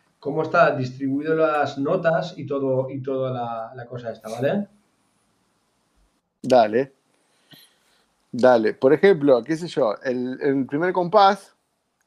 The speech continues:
Speaker 2: fíjense, el primer compás, eh, va, va cambiando la digitación,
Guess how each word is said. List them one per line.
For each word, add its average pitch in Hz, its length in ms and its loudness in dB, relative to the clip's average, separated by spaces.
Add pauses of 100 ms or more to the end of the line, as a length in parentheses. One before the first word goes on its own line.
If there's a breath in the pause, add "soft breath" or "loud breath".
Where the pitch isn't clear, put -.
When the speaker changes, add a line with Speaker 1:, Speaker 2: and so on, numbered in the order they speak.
Speaker 2:
fíjense, 156 760 -2
el 139 120 -10
primer 139 240 -6
compás, 180 500 0 (440 soft breath)
eh, 110 500 0 (960)
va, 139 880 8
va 147 240 6
cambiando 156 880 4 (120)
la 113 120 -2
digitación, 131 800 -6